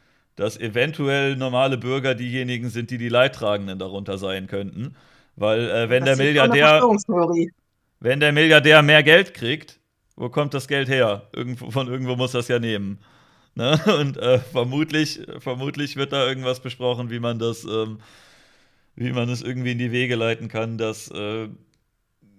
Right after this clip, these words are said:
Speaker 1: ja, der normale Bürger vielleicht, äh, doch etwas mehr zahlen muss oder etwas weniger bekommt und dass es dann irgendwo anders hinfliegt.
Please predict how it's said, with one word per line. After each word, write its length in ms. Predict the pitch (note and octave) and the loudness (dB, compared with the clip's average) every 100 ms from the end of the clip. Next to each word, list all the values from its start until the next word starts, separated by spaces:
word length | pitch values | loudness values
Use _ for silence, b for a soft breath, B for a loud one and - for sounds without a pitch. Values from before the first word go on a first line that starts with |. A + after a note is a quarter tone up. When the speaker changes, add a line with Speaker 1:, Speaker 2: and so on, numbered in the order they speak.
| F#2+ | -16
Speaker 1:
ja, 320 | C3+ B2+ A#2 | -6 -2 -2
der 120 | A2 | -2
normale 380 | A2 A2 A#2 A#2 | -6 -2 -2 -2
Bürger 300 | A2+ A#2+ A#2 | -4 -4 -4
vielleicht, 460 | - A2+ A2+ A2 - | -4 -4 -4 -6 -8
äh, 340 | G#2+ G#2+ G#2+ | -6 -4 -6
doch 240 | A2+ A#2+ B2+ | -6 -8 -6
etwas 320 | B2 A2+ A2 | -8 -8 -8
mehr 160 | A2 - | -8 -4
zahlen 380 | D3 D3+ C#3+ | 0 2 0
muss 260 | C3+ C#3 C3+ | -4 -6 -6
oder 180 | B2+ A2 | -6 -6
etwas 280 | A2+ A2+ A#2 | -6 -8 -8
weniger 320 | A#2+ A#2 G#2+ | -6 -6 -6
bekommt 480 | G#2+ C3 B2+ B2+ A#2+ | -6 -2 -2 -2 -8
und 120 | A2 | -8
dass 180 | A2 - | -8 -8
es 80 | - | -10
dann 160 | G#2+ | -8
irgendwo 240 | G#2 G#2 G2+ | -8 -6 -4
anders 320 | G2 G2+ - | -4 -8 -10
hinfliegt. 560 | G2 G2 G2 F#2 _ | -12 -12 -14 -14 _